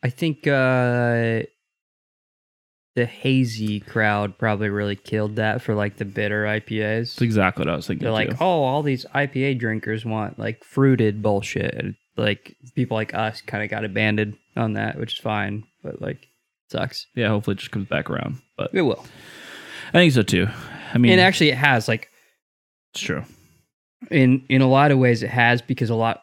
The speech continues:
Speaker 1: more breweries are, um, like, going out of their way to say, like, "This is a West Coast I P A," which you didn't have before.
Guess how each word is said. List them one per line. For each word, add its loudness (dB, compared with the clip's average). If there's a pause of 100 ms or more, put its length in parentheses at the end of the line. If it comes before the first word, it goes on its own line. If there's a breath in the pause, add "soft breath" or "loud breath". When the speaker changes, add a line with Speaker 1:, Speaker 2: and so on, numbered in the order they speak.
Speaker 1:
more 0
breweries 2
are, -2 (300)
um, -4 (640)
like, 0 (420)
going 4
out 4
of -2
their -4
way -2
to -8
say, -2
like, -6
"This -2
is -4
a 0
West -6
Coast -12
I -6
P -12
A," -6
which -10
you -8
didn't -10
have -10 (320)
before. -12